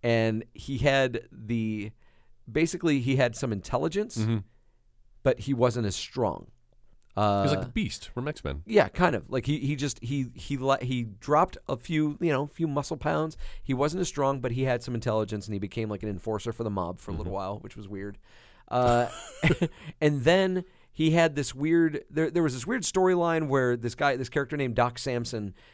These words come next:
Speaker 1: went into his mind and, like, uh, reconciled
Speaker 2: Hmm.
Speaker 1: all of the personalities of Bruce Banner.
Speaker 2: Hmm.
Speaker 1: And so then it, it culminated into this intelligent, all the intelligence, the brilliance of Bruce Banner in a super strong Hulk body.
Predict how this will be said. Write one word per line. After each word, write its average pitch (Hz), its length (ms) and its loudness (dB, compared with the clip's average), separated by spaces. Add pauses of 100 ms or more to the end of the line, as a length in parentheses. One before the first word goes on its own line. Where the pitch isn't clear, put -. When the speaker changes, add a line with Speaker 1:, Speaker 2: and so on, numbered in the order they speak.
(140)
Speaker 1:
went 139 320 -2
into 151 320 -4
his 135 240 -2
mind 120 420 0 (400)
and, 123 160 -2
like, 113 260 -2 (500)
uh, 107 220 0
reconciled 151 880 -2
Speaker 2:
Hmm. 247 180 0
Speaker 1:
all 127 180 6
of 123 80 -2
the 120 80 0
personalities 123 800 0
of 104 120 -4
Bruce 110 240 0
Banner. 113 440 -2
Speaker 2:
Hmm. - 160 -4 (240)
Speaker 1:
And 117 140 -2
so 139 120 2
then 120 300 2 (180)
it, 123 220 4
it 120 120 -4
culminated 135 580 2
into 117 300 0
this 101 260 -2 (100)
intelligent, 135 800 0 (380)
all 139 180 8
the 196 140 0
intelligence, 156 540 0
the 131 100 -2
brilliance 123 480 2
of 117 100 -6
Bruce 139 240 0
Banner 107 400 0 (520)
in 127 260 0
a 113 60 -2
super 131 400 -4
strong 120 380 0
Hulk 107 320 -6
body. 98 380 -2